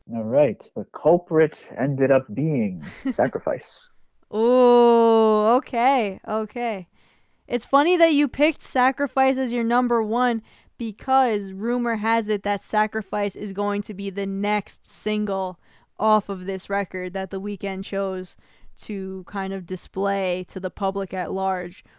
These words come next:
Speaker 2: what this record has to offer.
Speaker 1: And how could it not be? I mean, one listen to this song, and like you said before, all I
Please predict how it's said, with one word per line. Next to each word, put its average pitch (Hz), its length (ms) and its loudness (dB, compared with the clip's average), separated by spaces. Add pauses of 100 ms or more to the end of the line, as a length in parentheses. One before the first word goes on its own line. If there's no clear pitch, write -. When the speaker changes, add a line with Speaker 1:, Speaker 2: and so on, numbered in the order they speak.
Speaker 2:
what 196 320 0
this 196 180 -6
record 190 340 -4
has 196 240 0
to 196 100 0
offer. 180 480 0 (140)
Speaker 1:
And 165 100 -6
how 196 120 4
could 208 200 2
it 185 80 0
not 196 260 -2
be? 113 180 -2
I 113 200 -6
mean, 117 520 -6 (800)
one 170 380 4
listen 180 560 4
to 135 100 2
this 131 160 4
song, 117 580 2
and 104 400 -8 (120)
like 127 280 0
you 143 120 4
said 143 240 2
before, 131 580 0
all 151 400 6
I 139 160 0